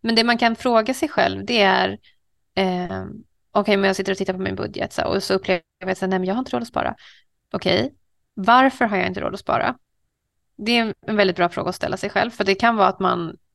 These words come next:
eh, tänker så här, jo, okej, ja, men jag kan spara hundra kronor eller femhundra kronor i månaden, men vad ska det räcka till? Liksom, inflationen är snabbare än så, eller liksom,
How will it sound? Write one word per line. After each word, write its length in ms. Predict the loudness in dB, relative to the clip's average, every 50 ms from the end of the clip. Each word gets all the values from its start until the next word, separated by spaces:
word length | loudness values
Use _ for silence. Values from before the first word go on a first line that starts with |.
| _ _
eh, 300 | 0 0 2 0 0 0
tänker 300 | 0 0 0 0 0 0
så 80 | 0
här, 240 | 2 2 0 0 -2 -2
jo, 160 | 0 2 4
okej, 420 | 4 4 4 2 0 0 -2 -2 -2
ja, 80 | -2 -2
men 100 | 0 0
jag 120 | 0 0
kan 220 | 0 0 0 -2 0
spara 260 | 0 2 2 2 2
hundra 300 | 0 0 0 0 -2 -2
kronor 260 | -2 -4 -4 -2 -2
eller 120 | -4 -2
femhundra 360 | 0 0 0 0 0 -2 -4 -4
kronor 220 | -4 -6 -4 -4
i 40 | -4
månaden, 380 | -2 -2 -2 -2 -4 -4 -4
men 160 | -2 -2 -2 -2
vad 100 | -2 -2
ska 140 | -2 0
det 180 | 2 4 4 2
räcka 280 | 2 -2 -4 -6 -6 -6
till? 220 | -4 -6 -4 -4
Liksom, 300 | -6 -4 -4 -4 -2 -2
inflationen 600 | -2 -2 -2 -2 0 2 2 2 2 0 0 -2
är 80 | -4 -2
snabbare 380 | 0 2 2 2 2 2 2
än 80 | 2 2
så, 260 | 0 0 2 2 4
eller 160 | 4 4 4
liksom, 400 | 4 2 2 2 0 0 0 -2